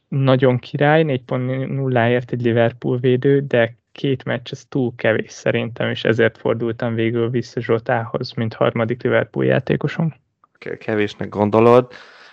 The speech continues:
Speaker 2: Én ezen gondolkoztam sokat, hogy most mennyire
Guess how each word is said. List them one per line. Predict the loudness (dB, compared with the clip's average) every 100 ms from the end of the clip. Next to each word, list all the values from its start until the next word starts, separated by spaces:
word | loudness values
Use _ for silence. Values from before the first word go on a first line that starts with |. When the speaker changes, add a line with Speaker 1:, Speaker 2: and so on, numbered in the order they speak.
| _
Speaker 2:
Én | -4
ezen | -2 0
gondolkoztam | 0 0 -4 -8 -10
sokat, | -10 -8 -8 -8
hogy | -12
most | -12 -12 -14 -20
mennyire | -14 -10 -6 -2 -2 -2